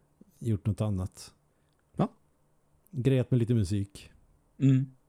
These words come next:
Speaker 1: Det är ett sånt sug som har kommit tillbaks. Men kreativitet måste man ju ändå öva på.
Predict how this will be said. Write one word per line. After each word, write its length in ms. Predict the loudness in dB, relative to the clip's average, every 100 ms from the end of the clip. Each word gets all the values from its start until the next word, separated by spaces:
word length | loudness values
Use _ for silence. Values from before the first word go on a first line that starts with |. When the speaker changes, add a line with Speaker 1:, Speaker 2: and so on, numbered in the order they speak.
| _ _ _ _ _ _ _ _ _ _ _ _ _ _
Speaker 1:
Det 140 | -4 -2
är 40 |
ett 80 | 0
sånt 180 | 0 -2
sug 640 | -2 0 0 -2 -6 -8
som 220 | -2 0
har 300 | 2 0 -2 -6 -4
kommit 300 | -2 0 -2
tillbaks. 600 | -2 -2 -2 -8 -10 -4
Men 460 | -4 -4 -6 -10 -12 -18 -20 _ -20 _ -4
kreativitet 640 | 0 0 0 -2 -2 -4
måste 260 | -4 -4 -4
man 80 | -4
ju 40 |
ändå 180 | -4 -2
öva 400 | -2 -2 -2 -4
på. 340 | -4 -6 -8